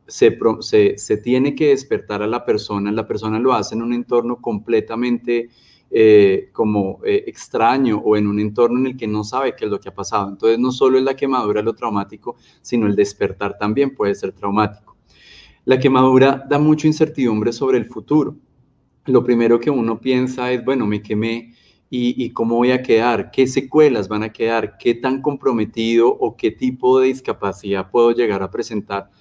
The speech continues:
si tengo algún evento de estos?". Entonces, la incertidumbre es algo que es crucial para la salud mental en nuestros pacientes. Eh, adicionalmente, la quemadura es un evento que puede llegar a ser tan traumático que genera miedo.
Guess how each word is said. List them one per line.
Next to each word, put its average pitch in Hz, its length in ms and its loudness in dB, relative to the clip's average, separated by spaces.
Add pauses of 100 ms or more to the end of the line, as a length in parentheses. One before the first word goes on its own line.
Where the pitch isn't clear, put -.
(220)
si - 180 -6
tengo 113 320 0
algún 117 320 2
evento 117 400 2
de 107 220 4
estos?". - 340 -4
Entonces, 107 580 -6 (200)
la 120 100 0
incertidumbre 120 720 0
es 135 80 0
algo 127 240 -4
que - 80 -2
es 131 140 -6
crucial 131 680 -2 (300)
para 123 180 0
la 113 140 2
salud 104 260 -2
mental 104 600 -2
en 113 160 -4
nuestros 107 340 -6
pacientes. 101 680 -6 (580)
Eh, 113 460 6
adicionalmente, 117 1200 0 (380)
la 120 200 -4
quemadura 110 520 -2
es 113 120 -6
un 131 100 -2
evento 131 520 0
que 135 100 0
puede 107 300 0
llegar 117 260 0
a 107 80 -4
ser 117 300 -6
tan 127 260 -2
traumático 107 680 -2
que - 120 -10
genera 104 380 -4
miedo. 107 300 -2